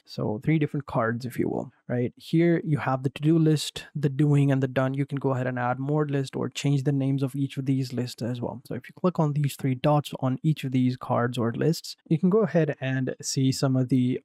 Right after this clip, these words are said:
actions that you have over here. But, and if you want to change the name, you just simply click on the name and you are good to go. After that, you can just simply type whatever name it is that you want. So to add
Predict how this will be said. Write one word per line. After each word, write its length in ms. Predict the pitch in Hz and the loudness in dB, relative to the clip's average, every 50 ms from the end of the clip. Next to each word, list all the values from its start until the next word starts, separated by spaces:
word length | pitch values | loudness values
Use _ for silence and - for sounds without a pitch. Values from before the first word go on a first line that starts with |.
| _ _ _ _ - | _ _ _ _ -2
actions 520 | 139 131 131 - - - 139 131 127 127 | 0 0 0 -2 0 0 0 0 0 0
that 240 | 127 139 127 - - | 0 0 0 0 0
you 60 | 127 | -4
have 280 | 123 123 120 117 120 117 | -2 -2 -2 0 2 2
over 220 | 113 117 120 117 | 0 0 0 -4
here. 400 | 117 - - - 131 123 117 120 | -6 -2 0 0 2 2 0 0
But, 180 | 120 120 117 - - | -2 -2 -4 -4 -2
and 120 | 135 131 127 | -2 0 0
if 140 | 123 - | 0 2
you 80 | - 135 | 2 2
want 240 | 127 127 127 127 120 | 2 2 2 0 -2
to 80 | - | -4
change 240 | - - 131 131 127 | -2 0 2 2 2
the 80 | 120 127 | 2 2
name, 240 | 139 170 180 175 170 | 4 6 6 6 6
you 80 | 156 | 6
just 140 | 151 165 - | 6 4 4
simply 180 | - 175 185 180 | 2 2 0 0
click 220 | - - 190 - | 0 0 0 2
on 100 | 190 175 | 2 4
the 80 | 165 156 | 4 6
name 320 | 147 143 139 139 135 135 | 6 6 6 6 6 4
and 140 | 127 127 123 | 4 4 2
you 180 | 123 127 127 - - | 0 0 -2 -4 -4
are 200 | - 127 117 120 | -4 -4 -4 -2
good 160 | 120 - 135 - | -2 -4 -6 -6
to 80 | - | -6
go. 100 | - 101 | -6 -6
After 160 | 95 127 - | -6 -6 -2
that, 160 | - 123 120 120 | 0 0 0 0
you 80 | 120 | 0
can 100 | - - | 0 0
just 140 | - 123 127 | -2 -2 -4
simply 220 | - 120 - 131 | -6 -6 -6 -6
type 320 | 127 - - 113 113 - - _ | -6 -6 -6 -6 -8 -8 -12 _
whatever 340 | 127 123 120 117 117 120 120 | -4 -2 -2 0 0 0 0
name 260 | 117 113 113 113 113 | -2 -2 -4 -4 -4
it 140 | 101 113 107 | -4 -2 -2
is 160 | 98 95 - | -2 -4 -2
that 180 | - 101 - - | -4 -4 -4 -2
you 80 | 98 | -4
want. 320 | 101 107 127 135 113 - - _ _ | 0 2 2 0 0 -2 -8 _ _
So 300 | - - 165 156 151 151 | -4 0 0 2 2 0
to 260 | - - 156 160 - - - | 0 0 0 0 0 -2 -6
add 260 | - 170 180 202 196 | -4 -2 0 0 0